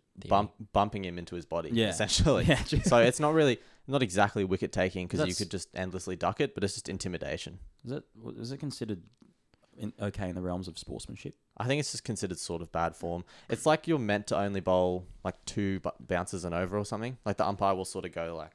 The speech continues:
Speaker 2: these days the umpire will go, "That's, that's one.
Speaker 3: Yeah.
Speaker 2: You've got probably another."
Speaker 3: Yeah.
Speaker 2: Like, you're sort of not, I mean, that's probably more of a new fashion thing anyway, but, like, they didn't have helmets.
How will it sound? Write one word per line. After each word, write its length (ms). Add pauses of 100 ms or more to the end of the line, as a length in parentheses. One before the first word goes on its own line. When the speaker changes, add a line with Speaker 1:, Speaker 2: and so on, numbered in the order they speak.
Speaker 2:
these 160
days 220
the 100
umpire 240
will 80
go, 160
"That's, 340 (220)
that's 240
one. 280 (400)
Speaker 3:
Yeah. 280
Speaker 2:
You've 160
got 180 (240)
probably 220
another." 440
Speaker 3:
Yeah. 200 (320)
Speaker 2:
Like, 240
you're 60
sort 180
of 80
not, 200 (460)
I 80
mean, 160
that's 160
probably 260 (140)
more 180
of 80
a 60
new 300
fashion 580
thing 260
anyway, 340
but, 100
like, 140
they 100
didn't 160
have 140
helmets. 500